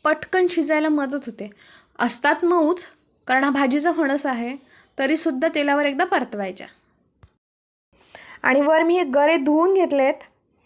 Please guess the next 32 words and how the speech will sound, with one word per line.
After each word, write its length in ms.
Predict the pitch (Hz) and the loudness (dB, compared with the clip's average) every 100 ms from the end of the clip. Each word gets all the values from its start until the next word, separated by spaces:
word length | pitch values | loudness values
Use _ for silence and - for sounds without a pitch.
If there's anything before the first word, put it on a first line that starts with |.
| _ _ - | _ _ -2
हे 80 | 254 | 0
धुतलेले 500 | 294 - 294 320 330 | 0 0 0 2 2
गरे 240 | 294 311 | 2 4
आपल्याला 380 | 302 302 294 370 | 2 2 0 2
घालायचे 440 | 381 285 226 233 | 2 2 0 -2
आहेत 120 | 214 | -4
सगळे. 280 | - 214 196 - _ _ _ - - - | -4 -6 -6 -8 _ _ _ -20 -12 -2
आणि 160 | 247 | 2
मी 140 | 285 - - | 2 0 0
अशीच 380 | 302 - 403 | 0 2 0
वाफ 260 | 370 349 359 | 2 0 0
काढणार 420 | 349 294 254 254 | 0 0 2 2
आहे, 100 | 277 285 | 0 0
खाली 260 | 294 285 | 0 2
आठळ्या 440 | - 285 320 320 339 | 2 0 0 2 2
राहिल्या 320 | 311 294 294 | 2 2 0
पाहिजेत 360 | 254 233 254 269 _ - - - | 0 0 -4 -6 _ -20 -8 -2
आणि 180 | 262 | 2
वर 220 | 277 311 330 | 2 2 2
गरे. 280 | 320 220 - _ _ _ _ _ - - | 2 0 -4 _ _ _ _ _ -20 -10
इथे 140 | 277 302 | -2 -2
पाच 400 | - 285 285 349 | 0 2 2 0
मिनटं 320 | 339 320 330 | -2 0 2
वाफ 260 | 311 330 - | 2 0 0
काढून 300 | 320 339 349 | 2 2 2
झाल्यानंतर 720 | 330 302 320 302 294 285 285 359 _ _ _ _ _ _ _ _ _ _ _ _ - | 2 2 2 2 0 0 0 -2 _ _ _ _ _ _ _ _ _ _ _ _ -4
हे 60 | 254 | -2
बघा, 180 | 254 | 2
मी 120 | 254 269 | 2 2
आता 120 | 285 | 2
ढवळणार 600 | 254 277 262 302 320 320 | 2 2 4 4 4 4
आहे. 520 | 285 262 294 320 | 2 2 0 -4